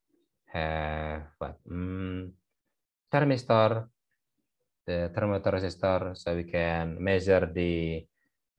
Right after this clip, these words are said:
uh, temperature. And then what else? We also have the barometer, anemometer.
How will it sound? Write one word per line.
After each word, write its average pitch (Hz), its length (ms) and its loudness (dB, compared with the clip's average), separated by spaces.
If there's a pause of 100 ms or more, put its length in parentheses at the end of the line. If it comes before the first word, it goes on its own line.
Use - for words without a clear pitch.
uh, 76 460 -10 (460)
temperature. 107 600 2 (920)
And 85 260 -6
then 87 720 -2
what 92 140 -2
else? 80 260 -4
We 90 100 -4
also 87 300 -2
have 87 320 -2
the 82 280 -2 (360)
barometer, 107 840 4
anemometer. 101 680 0